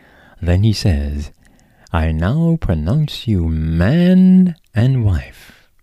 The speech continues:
These words speak directly to our concept of marriage relationships. "What am I talking about?"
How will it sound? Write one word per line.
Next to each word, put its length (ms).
These 260
words 480
speak 360
directly 560
to 140
our 280
concept 720
of 280
marriage 760
relationships. 1080
"What 280
am 140
I 140
talking 440
about?" 380